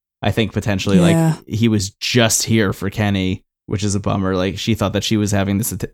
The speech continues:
Speaker 1: this moment with him, uh, but that turns out to not be the case. That's, that's one read on it. Um, another
Speaker 2: That's a good read 'cause I didn't see that at all.
Speaker 1: Yeah,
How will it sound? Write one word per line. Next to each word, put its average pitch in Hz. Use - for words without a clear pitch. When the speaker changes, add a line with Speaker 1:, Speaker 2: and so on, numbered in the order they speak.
Speaker 1:
this 101
moment 95
with 104
him, 98
uh, 98
but 90
that 107
turns 101
out 98
to 101
not 98
be 101
the 95
case. 95
That's, 156
that's 147
one 131
read 120
on 117
it. 120
Um, 107
another 117
Speaker 2:
That's 277
a 285
good 226
read 220
'cause 196
I 196
didn't 208
see 208
that 175
at 165
all. 165
Speaker 1:
Yeah, 107